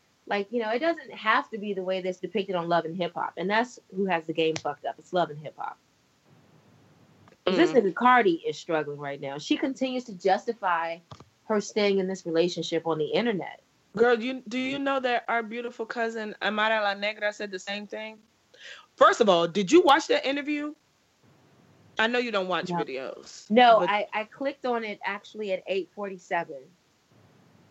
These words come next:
Speaker 1: But some
Speaker 2: Okay.
Speaker 1: commercials came up and I didn't get to see it. But then I was, like, listening to it. 'Cause, you know, I think you told me about The Breakfast Club.
Speaker 2: Yeah.
Speaker 1: And I listened to it as a podcast now.
Speaker 2: Yeah.
Speaker 1: But I fell asleep.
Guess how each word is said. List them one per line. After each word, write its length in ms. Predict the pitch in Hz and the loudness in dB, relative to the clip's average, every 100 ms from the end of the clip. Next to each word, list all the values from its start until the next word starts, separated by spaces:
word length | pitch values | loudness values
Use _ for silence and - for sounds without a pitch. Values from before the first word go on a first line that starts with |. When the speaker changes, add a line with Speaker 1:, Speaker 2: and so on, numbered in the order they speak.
| _ - | _ -4
Speaker 1:
But 240 | 185 160 - _ - - | 0 0 -2 _ -20 -8
some 200 | - 185 | 0 2
Speaker 2:
Okay. 140 | 202 | 2
Speaker 1:
commercials 480 | 196 208 214 208 - | 2 -2 -2 -8 -6
came 240 | 226 196 | -2 0
up 160 | 180 180 | 0 0
and 80 | 175 | -2
I 60 | |
didn't 180 | 180 170 | -2 -2
get 160 | 180 180 | -6 -8
to 80 | 180 | -16
see 360 | - 196 226 | -10 -2 0
it. 180 | 247 - _ _ _ 175 | 0 -4 _ _ _ -2
But 180 | 208 | 0
then 120 | 233 269 | 0 0
I 100 | 233 | 0
was, 140 | 202 | 0
like, 200 | 190 170 | -6 -4
listening 600 | 165 165 233 311 320 320 311 | -4 -2 -2 -2 -6 -6 -4
to 240 | 320 320 | -2 -2
it. 100 | 311 | -2
'Cause, 120 | 247 | -4
you 140 | 233 294 | -6 -2
know, 120 | - | -2
I 60 | 277 | -2
think 220 | 359 247 | -4 -2
you 100 | 320 | -4
told 300 | - 226 202 | -2 -4 -2
me 60 | 196 | -2
about 180 | 180 | -4
The 60 | 180 | -2
Breakfast 360 | 196 202 190 - | -6 -6 -10 -6
Club. 360 | 180 170 165 _ _ _ 202 | -4 -2 -6 _ _ _ -2
Speaker 2:
Yeah. 380 | 196 160 127 175 - | 0 0 -2 -10 -4
Speaker 1:
And 120 | 208 | 2
I 100 | 214 | 2
listened 400 | 214 220 285 247 | 4 2 2 -2
to 120 | 247 233 | -6 -4
it 60 | |
as 140 | 196 175 | -4 -8
a 60 | |
podcast 600 | 175 240 254 226 190 180 | -6 -4 -4 -6 -10 -10
now. 380 | 170 175 139 214 _ _ _ _ _ _ _ _ _ _ _ 196 | -12 -14 -14 -18 _ _ _ _ _ _ _ _ _ _ _ -6
Speaker 2:
Yeah. 240 | 220 196 | -2 0
Speaker 1:
But 200 | 196 196 | 4 4
I 100 | 202 | 4
fell 220 | 233 226 190 | 4 2 2
asleep. 380 | - - - | -4 -10 -12